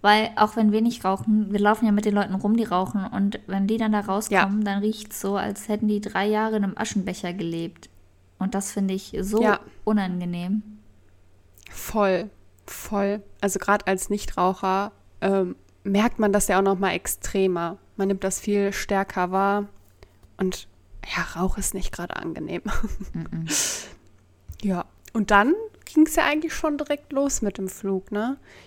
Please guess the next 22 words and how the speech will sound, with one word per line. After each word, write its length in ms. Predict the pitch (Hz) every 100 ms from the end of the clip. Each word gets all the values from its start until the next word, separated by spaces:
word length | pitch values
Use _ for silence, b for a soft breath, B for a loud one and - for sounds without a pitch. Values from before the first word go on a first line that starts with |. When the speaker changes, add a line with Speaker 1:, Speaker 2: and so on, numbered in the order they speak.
| B
Speaker 2:
Ich 60 |
weiß 140 | 226 220
jetzt 180 | 208 226
nicht, 240 | 220 -
ähm, 480 | 220 214 214 214 208 - b b b b b _ _ _ _ _ -
ja, 140 | 208
bei 180 | 196 180
uns 200 | 202 -
wurde 160 | 214 202
dann 180 | 196 185
halt 180 | 202
ausgerufen, 840 | - 202 - 233 233 226 - 233 226
beziehungsweise 760 | 196 - 202 202 196 190 202
das 280 | 196 196 -
Gate 300 | - 202 220
ging 200 | 226 220
dann 160 | 214 208
auf, 400 | 190 214 220 220
wir 80 | 202
konnten 340 | - 196 190
ins 200 | 185 -
Flugzeug, 760 | - 226 - - 214 214 208 -